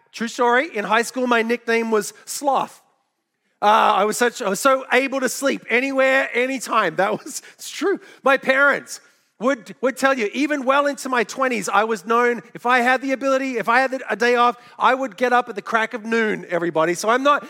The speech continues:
I'm not up here preaching like one of those people who's like, "Zing in the morning." No, it's more, I just bought a coffee mug a couple of weeks ago. It says, "Coffee and Jesus." That's me in the morning. A couple of coffees, and it's like, "Okay, I can hold a conversation now." But I have learned,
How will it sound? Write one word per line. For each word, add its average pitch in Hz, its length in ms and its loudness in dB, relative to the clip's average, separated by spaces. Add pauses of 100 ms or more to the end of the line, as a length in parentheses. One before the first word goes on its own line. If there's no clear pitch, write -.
(120)
I'm 285 160 2
not 311 140 2
up 311 160 2
here 277 200 0
preaching 277 300 -4
like 233 140 0
one 233 100 0
of 247 80 4
those 226 100 0
people 240 220 -6
who's 170 120 -2
like, 175 140 -2
"Zing 453 480 0
in 370 80 -4
the 285 60 0
morning." 262 420 0
No, 240 120 2
it's 226 160 0
more, 247 160 2 (120)
I 220 60 2
just 247 200 0
bought 220 160 0
a 196 40 -4
coffee 233 320 -2
mug 196 280 -2
a - 120 -20
couple 240 240 0
of 214 80 -6
weeks 233 200 -6
ago. 208 120 0
It 156 60 -2
says, 180 200 -4
"Coffee 233 480 -2
and 175 140 -4
Jesus." 160 580 -8 (640)
That's 262 260 4
me 277 160 0
in 254 80 0
the 226 80 0
morning. 202 260 2
A 175 40 -4
couple 285 320 0
of 269 80 -4
coffees, 262 480 0
and 220 80 0
it's 196 80 -4
like, 208 160 -2
"Okay, 214 240 0
I 185 80 2
can 196 120 -4
hold 208 200 0
a 208 40 -8
conversation 180 680 -4
now." 135 300 -4
But 180 200 0
I 190 140 2
have 247 260 2
learned, 220 720 0